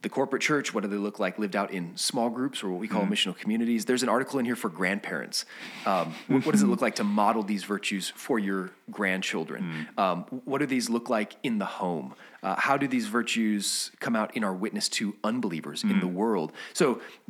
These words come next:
Speaker 1: they're lived out. Just think of every context, every relational context that you are involved in, and think, you know, these virtues, joy, humility, godliness, encouragement, generosity. Th-, this is not coming out in one fragment of my life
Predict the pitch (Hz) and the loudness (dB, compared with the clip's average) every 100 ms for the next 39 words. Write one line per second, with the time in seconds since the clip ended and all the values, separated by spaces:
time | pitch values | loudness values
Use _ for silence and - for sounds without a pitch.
0 | 147 147 135 123 170 123 165 104 127 - | -12 0 2 4 4 6 4 4 0 2
1 | 190 120 - 135 147 151 135 - - 127 | 2 2 0 0 2 2 2 -2 -2 0
2 | 131 110 78 - - - - 127 - 131 | 2 0 -2 -4 -6 -14 -10 -6 -2 2
3 | 147 113 113 110 127 101 - 113 110 85 | 2 2 2 2 2 0 0 0 0 -2
4 | - 110 101 92 82 95 131 - 82 82 | 0 2 2 2 0 0 0 -2 -6 -4
5 | - 87 - - - - - - 123 98 | -2 -4 -4 -14 -12 -12 -12 -8 -4 -2
6 | 85 - - - - 127 117 117 90 117 | -4 -12 -18 -18 -16 -2 2 2 4 2
7 | 139 - 113 - 101 95 95 - 87 95 | 2 0 -2 0 2 4 2 0 -2 0
8 | 98 95 87 90 95 95 - 73 - 98 | 0 0 0 2 2 0 -2 -6 -2 0
9 | 95 95 92 - - - - _ - - | 2 0 -4 -6 -18 -20 -20 _ -16 -4
10 | 113 101 98 95 - 95 - - 143 - | 0 2 2 2 0 -2 -4 -6 -6 -4
11 | 143 143 123 107 - - 120 107 98 101 | -2 0 2 2 0 -2 0 0 0 -2
12 | 92 95 110 107 104 95 - - - 107 | -4 0 2 2 2 -2 -10 -14 -2 0
13 | 120 117 95 95 92 90 87 87 | 2 0 -2 -2 -2 0 0 -2